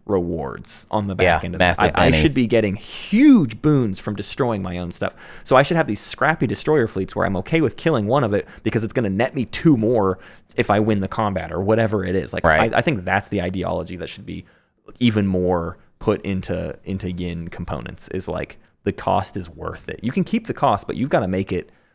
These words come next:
Speaker 1: more than double what you get out of it, basically. Like, that's
Speaker 2: Yeah.
Speaker 1: how much you have to get out of it, because a lot of people are getting money for free. Like, Hakan
Speaker 2: Mm-hmm.
Speaker 1: exists, and they make six plus dollars per round just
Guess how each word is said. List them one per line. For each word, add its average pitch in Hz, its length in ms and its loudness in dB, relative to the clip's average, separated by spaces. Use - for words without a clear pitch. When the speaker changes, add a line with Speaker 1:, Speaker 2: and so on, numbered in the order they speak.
Speaker 1:
more 160 340 6
than 143 220 2
double 107 340 6
what 98 180 0
you 98 80 -2
get 90 220 -4
out 60 180 -4
of - 100 -8
it, - 120 -10
basically. - 480 -12
Like, 95 120 -10
that's 98 120 2
Speaker 2:
Yeah. 82 120 6
Speaker 1:
how 110 120 4
much 92 260 -4
you 101 100 -2
have 85 120 -6
to 98 60 -8
get 87 140 -6
out 82 100 -8
of 82 80 -10
it, - 80 -14
because 101 180 -4
a 92 60 0
lot 139 180 2
of 123 60 -2
people 101 420 -2
are 110 100 2
getting 113 340 4
money 107 280 0
for 87 200 -10
free. - 480 -10
Like, - 240 -8
Hakan 127 400 2
Speaker 2:
Mm-hmm. 110 80 4
Speaker 1:
exists, - 600 2
and 104 160 -2
they 104 100 0
make 98 220 -2
six - 400 -4
plus - 400 -2
dollars 101 440 0
per 98 200 -4
round - 440 -10
just - 220 -10